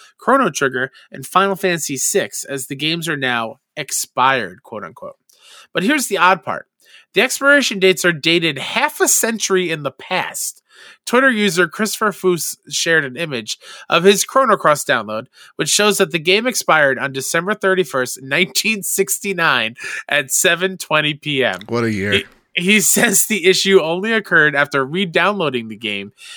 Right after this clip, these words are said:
Speaker 1: and that he's now unable to play it on P S three and P S Vita. There is one possible reason why this may be happening, though. Kotaku notes that the issue may stem from a glitch causing the P S Vita and P S three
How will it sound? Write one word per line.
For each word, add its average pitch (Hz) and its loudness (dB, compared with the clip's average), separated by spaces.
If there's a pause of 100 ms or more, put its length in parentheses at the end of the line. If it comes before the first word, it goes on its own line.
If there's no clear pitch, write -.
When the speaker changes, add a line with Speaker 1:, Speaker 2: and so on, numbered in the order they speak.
Speaker 1:
and 143 -2
that 147 2
he's 143 -4
now 151 2
unable 180 2
to 185 0
play 139 2
it 131 0
on 127 -6
P 127 -6
S 135 -6
three 120 -2
and 120 -10
P 110 -10
S 104 -10
Vita. 110 -8 (440)
There 165 2
is 175 2
one 233 4
possible 190 2
reason 156 0
why 135 0
this 131 -6
may 127 -4
be 127 -6
happening, 135 -4
though. 85 -16 (420)
Kotaku 220 2
notes 185 4
that 165 0
the 156 -2
issue 208 0
may 190 2
stem 160 0
from 147 -6
a 139 0
glitch 196 -2
causing 135 0
the 123 -8
P 190 -4
S 202 -2
Vita 143 -4
and 170 -12
P 165 -2
S 170 -6
three 127 -4